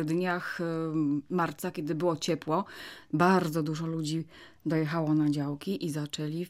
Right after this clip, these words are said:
pierwsze prace wykonywać, te porządkowe, e, związane z grabieniem liści czy, czy, czy wycinaniem starych traw.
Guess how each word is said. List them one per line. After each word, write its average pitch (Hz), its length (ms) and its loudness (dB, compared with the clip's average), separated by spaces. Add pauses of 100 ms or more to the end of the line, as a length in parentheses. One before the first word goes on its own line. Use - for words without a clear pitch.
pierwsze 147 440 0
prace - 340 -4
wykonywać, 143 840 -2 (160)
te 175 100 4
porządkowe, 156 1120 2
e, 151 240 -2
związane 151 460 4
z 151 60 0
grabieniem 165 460 4
liści 165 360 0
czy, 160 160 -2
czy, 151 120 -6
czy 156 220 -2 (680)
wycinaniem 180 720 6 (260)
starych 170 720 0
traw. 170 480 2